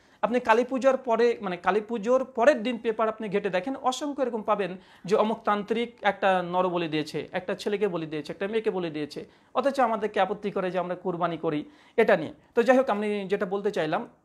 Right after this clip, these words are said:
যে বর্তমান গোটা ভারতবর্ষের প্রেক্ষাপট দেখেন, আন্তর্জাতিক প্রেক্ষাপট দেখেন, নারীদের উপরে এত অত্যাচার, নারী ভ্রূণ হত্যা করছে, তো এগুলো নিয়ে কোনো কথা নেই।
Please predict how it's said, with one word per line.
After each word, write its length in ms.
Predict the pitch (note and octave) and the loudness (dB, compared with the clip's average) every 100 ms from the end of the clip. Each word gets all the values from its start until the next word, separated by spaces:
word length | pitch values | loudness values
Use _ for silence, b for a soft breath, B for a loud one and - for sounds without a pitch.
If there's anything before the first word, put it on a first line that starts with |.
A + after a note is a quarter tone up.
| _ _ _ _ _ b b - | _ _ _ _ _ b b 2
যে 120 | G#3+ | 4
বর্তমান 460 | A3 A3+ C4 C4 B3 | 4 2 2 0 0
গোটা 340 | G3+ G#3 A3+ | -2 0 0
ভারতবর্ষের 600 | F3+ A3+ G#3+ A3+ A3+ G#3+ | 2 0 0 -2 -2 -4
প্রেক্ষাপট 420 | F#3+ F#3+ F3+ E3 | -4 -4 -2 0
দেখেন, 340 | D#3+ D#3 A3 A3 | -2 -4 -6 -2
আন্তর্জাতিক 580 | F3+ F#3 G#3 G#3 G#3 G3 | -2 -2 0 -2 -2 -6
প্রেক্ষাপট 480 | G3 F#3+ F#3+ F#3 E3 | -6 -4 -2 0 0
দেখেন, 320 | D#3 D#3+ G#3 | -2 -2 -2
নারীদের 400 | F#3+ F3 F3 G3 | 0 0 2 0
উপরে 200 | G3+ G3+ - | 2 0 2
এত 260 | A#3 B3+ | 0 2
অত্যাচার, 500 | B3+ B3 G3 F#3 C#3+ | 0 2 -2 2 2
নারী 280 | D3+ G3 A3 | 2 0 0
ভ্রূণ 200 | G#3+ A#3 | -2 -2
হত্যা 300 | A#3 B3 B3 | -2 -2 -2
করছে, 400 | G#3+ G3 - D3+ b b b b b | 0 -2 -6 -12 b b b b b
তো 140 | A#3+ B3 | 4 6
এগুলো 320 | C4 C#4 D4+ | 4 4 2
নিয়ে 160 | D4 | 2
কোনো 180 | C#4+ C4 | 2 0
কথা 260 | A3 G#3 F3+ | 0 0 -2
নেই। 180 | C3+ | -8